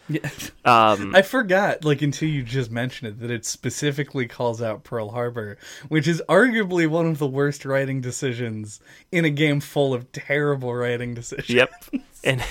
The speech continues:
Speaker 2: it, it's just, it's very weird.
Speaker 1: Yeah.
Speaker 2: Um,
Speaker 1: There's something to it. I wanna say that the fact that there's a mission to kickflip over Ben Affleck, and then they shit on him for, for being in Pearl Harbor and the movie being bad,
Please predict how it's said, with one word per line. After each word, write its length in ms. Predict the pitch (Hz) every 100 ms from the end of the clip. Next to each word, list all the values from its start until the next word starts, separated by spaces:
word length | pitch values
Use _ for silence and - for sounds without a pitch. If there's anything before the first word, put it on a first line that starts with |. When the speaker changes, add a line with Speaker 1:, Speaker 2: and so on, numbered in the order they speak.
| - -
Speaker 2:
it, 160 | 135 -
it's 120 | 139
just, 160 | 190 -
it's 180 | 151 -
very 300 | 180 185 131
weird. 400 | 110 101 95 - _ - - - 127
Speaker 1:
Yeah. 220 | 113 113
Speaker 2:
Um, 600 | 117 110 107 101 98 104 _ _ _ _ _ _ _ _ _ _ _ _ - - 185
Speaker 1:
There's 240 | 214 311
something 600 | - 415 427 403 247 170 -
to 420 | - - 240 160
it. 280 | 117 101 - 123
I 120 | 147
wanna 260 | 175 240 277
say 640 | - 208 175 156 143 135 _ _ -
that 400 | 135 131 127 131
the 200 | 131 120
fact 400 | - 165 175 175
that 180 | 160 143
there's 260 | 139 135
a 80 | 131
mission 540 | 131 135 - 131 120 110
to 140 | 113
kickflip 680 | - 127 - - 123 110 120
over 260 | 117 113
Ben 220 | 107 110
Affleck, 600 | 107 107 - 107 95 - _ - - -
and 160 | 147 135
then 140 | 123
they 140 | 120 123
shit 300 | - 135 120
on 180 | 117 110
him 280 | 120 110 113
for, 520 | 127 117 107 107 156
for 320 | - 120 117
being 380 | 117 131 123 127
in 120 | 113
Pearl 280 | - 113 98
Harbor 360 | 123 117 113 110
and 140 | 107
the 40 |
movie 360 | 117 175 202 151
being 300 | 127 113 110
bad, 360 | 110 104 104